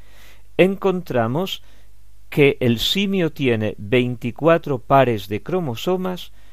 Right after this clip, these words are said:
mientras que el hombre tiene veintitrés pares de cromosomas.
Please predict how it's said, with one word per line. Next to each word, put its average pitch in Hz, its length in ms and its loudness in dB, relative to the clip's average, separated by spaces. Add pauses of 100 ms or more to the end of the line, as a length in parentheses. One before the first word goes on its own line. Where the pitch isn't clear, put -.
(340)
mientras 117 680 0
que 110 260 0
el 113 100 2
hombre 151 420 0
tiene 202 520 0 (240)
veintitrés 123 1160 0 (380)
pares 165 440 4
de 127 160 -2
cromosomas. 95 760 -6